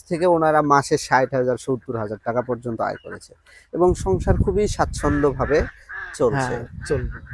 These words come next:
Speaker 1: এই হাঁস খামার থেকে ভালো লাভবান হওয়া সম্ভব, তবে আপনাদের একটু সচেতন থাকতে হবে।
Speaker 2: তবে হাঁসের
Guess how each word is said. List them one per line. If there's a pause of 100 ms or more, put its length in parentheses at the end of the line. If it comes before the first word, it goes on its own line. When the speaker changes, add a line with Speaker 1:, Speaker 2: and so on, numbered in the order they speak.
Speaker 1:
এই
হাঁস
খামার
থেকে
ভালো
লাভবান
হওয়া
সম্ভব, (540)
তবে
আপনাদের (140)
একটু
সচেতন
থাকতে
হবে।
Speaker 2:
তবে
হাঁসের